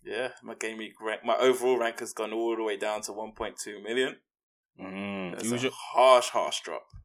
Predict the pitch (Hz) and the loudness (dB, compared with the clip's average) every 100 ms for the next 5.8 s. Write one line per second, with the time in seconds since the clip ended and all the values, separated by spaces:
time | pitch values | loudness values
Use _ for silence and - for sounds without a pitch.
0 | - - - 123 123 113 - 127 123 104 | -14 -10 -2 2 2 0 -4 -4 -6 -8
1 | 85 - 71 - - - - 104 - - | -10 -10 -10 -10 -14 -8 -4 -4 -6 -12
2 | - _ _ _ _ _ _ _ _ - | -14 _ _ _ _ _ _ _ _ 4
3 | 110 110 143 156 - - 151 151 123 120 | 6 8 8 8 6 6 6 4 0 2
4 | 131 104 131 101 - - - _ _ _ | 2 2 0 0 -4 -10 -14 _ _ _
5 | 254 247 - 466 427 311 254 180 | -4 -2 -4 2 4 4 0 -4